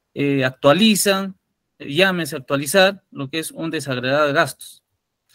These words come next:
dentro de lo que es una ejecución. Lo mismo pasa con lo que es la implementación del impacto ambiental. Se les hace llegar a los responsables directos técnicos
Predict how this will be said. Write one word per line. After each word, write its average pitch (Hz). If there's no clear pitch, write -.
dentro 165
de 135
lo 131
que 160
es 151
una 147
ejecución. 123
Lo 151
mismo 208
pasa 196
con 147
lo 143
que 175
es 175
la 165
implementación 139
del 127
impacto 135
ambiental. 131
Se 123
les 117
hace 190
llegar 190
a 151
los 127
responsables 127
directos 170
técnicos 208